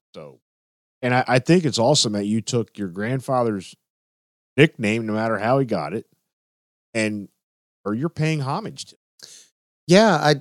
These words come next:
Speaker 2: uh, being in that tap room, I, I had alluded to the zen nature,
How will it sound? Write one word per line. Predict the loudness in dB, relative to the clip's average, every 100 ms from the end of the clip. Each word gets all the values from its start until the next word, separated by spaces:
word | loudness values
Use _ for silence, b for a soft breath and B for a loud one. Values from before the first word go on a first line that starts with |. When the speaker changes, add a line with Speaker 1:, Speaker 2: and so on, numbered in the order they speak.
| -2
Speaker 2:
uh, | -2 0 -2
being | -6 -2 2 4 4
in | 4 4
that | 2 2
tap | 0 0 0
room, | 2 4 4 0 0
I, | 0
I | 4 2 2 -4 -12
had | -12 -12 -12
alluded | -4 2 2 2 0
to | -6
the | -4 -4
zen | -4 -4 -2 -2
nature, | -2 -6 -8 -10 -12